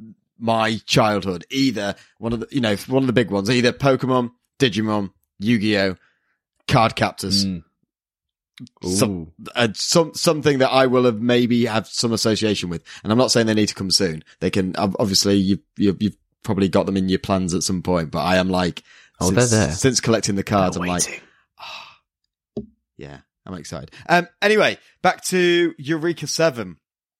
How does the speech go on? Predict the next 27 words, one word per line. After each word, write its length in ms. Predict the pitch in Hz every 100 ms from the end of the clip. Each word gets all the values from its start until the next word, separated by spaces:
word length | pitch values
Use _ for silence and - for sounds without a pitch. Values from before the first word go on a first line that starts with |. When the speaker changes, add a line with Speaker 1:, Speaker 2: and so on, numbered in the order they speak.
| _ _ _ -
Speaker 2:
Yeah, 120 | 101
Speaker 1:
Cool. 180 | 175 175
Speaker 2:
wh-, 40 | 123
uh, 40 |
what 120 | 131 165
would 100 | 151
you 60 |
give 160 | 156 139
the 100 | 135
O 80 | 127
P 220 | 139 127
before 280 | 95 90 95
we 100 | 95
move 180 | 95 92
on 140 | 92
to 160 | 95 85
the, 80 | 80
like, 380 | 73 - - -
uh, 240 | 85 76 -
the 80 | 87
next 400 | 82 - - - _ -
point? 360 | 95 85 - _ _ _ _ _ _ _ 226
Speaker 1:
Um, 560 | 254 151 151 147 139 - _ -
I 360 | 156 180 196 190
would 500 | 190 180 147 117 104 _ -
give 300 | 151 139 107
it 640 | 101 113 - - - -